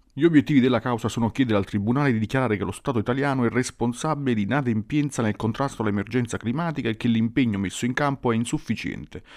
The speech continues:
a centrare gli obiettivi di contenimento della temperatura definiti dall'Accordo di Parigi. Un'insufficienza che ha come effetto la violazione di numerosi diritti fondamentali, denunciano i ricorrenti. Tra le argomentazioni della causa legale spicca, infatti,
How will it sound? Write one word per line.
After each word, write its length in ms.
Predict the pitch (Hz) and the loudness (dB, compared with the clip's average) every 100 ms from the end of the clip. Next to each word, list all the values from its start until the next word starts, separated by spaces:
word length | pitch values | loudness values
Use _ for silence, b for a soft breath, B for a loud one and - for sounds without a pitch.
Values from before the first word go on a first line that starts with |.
| B | B
a 80 | 107 | 0
centrare 420 | 127 110 135 110 | 2 2 2 2
gli 80 | 98 | 0
obiettivi 420 | 98 107 123 110 | -2 -2 -2 -4
di 100 | 98 | -4
contenimento 840 | - 151 131 110 117 147 143 131 120 | 0 0 2 2 2 2 0 -2 -2
della 200 | 104 101 | 0 -2
temperatura 520 | 131 113 107 135 127 | -2 -2 -2 0 0
definiti 380 | 104 - 117 104 | 0 0 0 2
dall'Accordo 500 | 98 98 110 95 95 | 0 0 -2 -2 -4
di 100 | 92 | -4
Parigi. 480 | - - 76 - - b b | -8 -10 -14 -14 -18 b b
Un'insufficienza 1080 | 135 156 143 131 - 123 - 170 156 151 143 | 4 4 4 0 -2 -6 0 2 2 0 0
che 100 | 135 | 0
ha 60 | |
come 220 | 127 123 117 | 0 0 0
effetto 420 | - 151 147 123 | 0 -2 -2 -2
la 100 | 110 | 0
violazione 560 | 123 139 120 - 151 | 0 -2 -4 -2 0
di 80 | 135 | 0
numerosi 480 | 120 110 117 139 117 | 0 0 2 2 0
diritti 360 | 107 147 - 123 | 0 -2 -2 -2
fondamentali, 760 | 151 151 131 110 101 71 80 | 0 2 2 2 0 -4 -2
denunciano 480 | 95 127 143 135 117 | 0 0 0 0 0
i 60 | |
ricorrenti. 680 | 120 - 107 87 62 85 - | 0 -2 -4 -4 -8 -12 -12
Tra 120 | - | -4
le 80 | 120 | -2
argomentazioni 800 | 101 98 98 92 85 - 120 101 | 0 -2 -4 -4 -8 -2 0 0
della 240 | 85 85 | -4 -6
causa 360 | - 101 90 90 | -6 -4 -4 -6
legale 360 | 92 101 92 78 | -4 -2 -2 -4
spicca, 420 | - 110 - 87 | -6 -6 -4 -8
infatti, 580 | 107 92 80 - 117 | -6 -4 -6 -6 -8